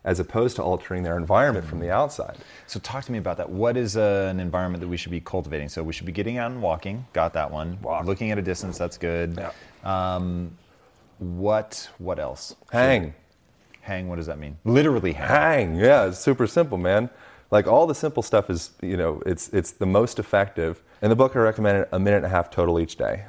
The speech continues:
Speaker 1: Um, you know, get a little pull-up bar, thirty bucks on Amazon or whatever get you, will get you there. Um, or find a tree branch would be even better. And,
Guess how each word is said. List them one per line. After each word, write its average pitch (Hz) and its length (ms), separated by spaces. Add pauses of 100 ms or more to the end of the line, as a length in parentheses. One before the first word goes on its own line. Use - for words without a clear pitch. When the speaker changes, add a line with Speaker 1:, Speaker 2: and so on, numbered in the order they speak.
Speaker 1:
Um, 82 540
you 90 80
know, 80 120
get 90 180
a 87 40
little 85 200
pull-up 127 380
bar, 101 320
thirty 98 360
bucks 90 280
on 87 60
Amazon 87 380
or 85 40
whatever 82 300
get 82 200
you, - 140 (160)
will 85 140
get 85 180
you 87 60
there. 87 240 (280)
Um, 78 340
or 80 120
find 78 200
a 73 40
tree - 240
branch 92 320
would 80 80
be 80 60
even 76 180
better. 98 380 (360)
And, 85 480